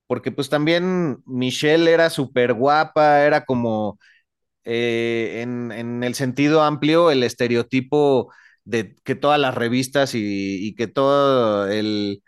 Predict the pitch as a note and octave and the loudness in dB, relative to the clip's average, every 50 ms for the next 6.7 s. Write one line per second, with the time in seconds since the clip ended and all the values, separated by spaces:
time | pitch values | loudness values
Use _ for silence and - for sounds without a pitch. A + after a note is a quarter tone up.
0 | _ _ _ _ _ _ _ _ - - _ - B2+ C3 C3+ C3+ C3 D#3 D3+ D3+ | _ _ _ _ _ _ _ _ -20 -12 _ -2 -2 0 0 0 0 -2 -2 0
1 | D#3 E3 D#3+ D#3 D3 C#3+ C3 B2 A2+ G#2+ A2+ A2 F2+ - - A#2+ A#2 C3 B2 B2+ | 2 2 4 4 4 4 4 2 0 -2 -6 -14 -18 -20 -10 -4 -2 0 0 0
2 | B2+ B2 B2 C3+ C#3 C#3 - D#3+ - - C3 A#2 A#2 G2+ - C#3 C3 B2+ - C#3+ | 0 -2 -2 -2 -2 -2 -2 -4 -4 -2 -2 -4 -4 -2 -2 -2 -2 -2 -2 -4
3 | C3 - D3 C3+ - C3 A#2 A2+ B2 C#3+ D3 C#3+ C3+ C#3+ D#3+ F3 _ _ _ _ | -2 -2 -4 -2 -2 -4 -4 -2 0 2 2 4 2 2 0 -4 _ _ _ _
4 | _ _ _ - G2+ G#2 G#2+ A2 - C3 B2+ B2+ - C3+ B2+ B2+ B2 - - B2+ | _ _ _ -8 -6 -6 -4 -4 -4 -2 -2 -2 0 0 0 0 0 0 0 0
5 | B2 B2 B2 A#2 A2 - - C3+ C3 C#3+ C#3 B2+ A#2 G#2+ - A2 - - - D#3 | 0 2 2 0 0 -2 -2 -4 -2 0 0 0 0 0 -2 -6 -6 -4 -2 0
6 | D3+ C#3+ D3+ D#3+ E3 D3+ B2+ A2+ G#2 G2+ G2 F#2+ G2 | 0 2 2 2 2 2 2 0 -2 -2 -4 -6 -10